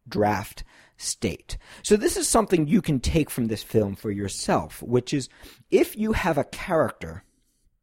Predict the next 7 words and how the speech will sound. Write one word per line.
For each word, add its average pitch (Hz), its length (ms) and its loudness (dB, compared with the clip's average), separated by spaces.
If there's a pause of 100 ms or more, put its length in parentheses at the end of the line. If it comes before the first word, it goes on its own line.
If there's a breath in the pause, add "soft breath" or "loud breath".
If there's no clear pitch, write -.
(240)
and 156 120 4
you 175 80 4
start 240 260 6
to 254 80 0
see 196 260 2
an 139 100 2 (100)
interesting 131 920 4